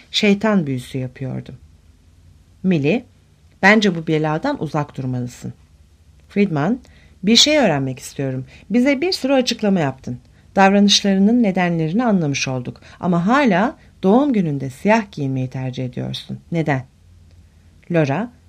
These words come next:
"Çünkü o siyahla uzlaşıyor." Betty, "Mutlu değilim." Friedman,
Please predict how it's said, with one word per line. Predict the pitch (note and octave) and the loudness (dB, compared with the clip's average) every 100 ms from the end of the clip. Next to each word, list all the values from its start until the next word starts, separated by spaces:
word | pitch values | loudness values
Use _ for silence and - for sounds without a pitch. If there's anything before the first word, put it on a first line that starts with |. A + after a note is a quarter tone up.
| _ - | _ -10
"Çünkü | - C4+ C4 | -2 -2 0
o | C4 | -4
siyahla | B3 A3+ A3 F#3 | 0 0 0 -2
uzlaşıyor." | C#3 B2+ C3 - C#3 C3+ - - - - - - - | -2 -4 -6 -8 -8 -10 -12 -18 -20 -20 -20 -20 -8
Betty, | D3 - D#3 B3 - - - _ - - - | -8 -4 -4 -4 -6 -20 -20 _ -20 -8 -2
"Mutlu | F#3 - G3+ | -2 0 -2
değilim." | G#3 G3 B2+ - _ _ _ _ _ _ _ | 0 -2 -4 -14 _ _ _ _ _ _ _
Friedman, | - G3+ G3 C#3 F#3+ | 2 2 4 0 -2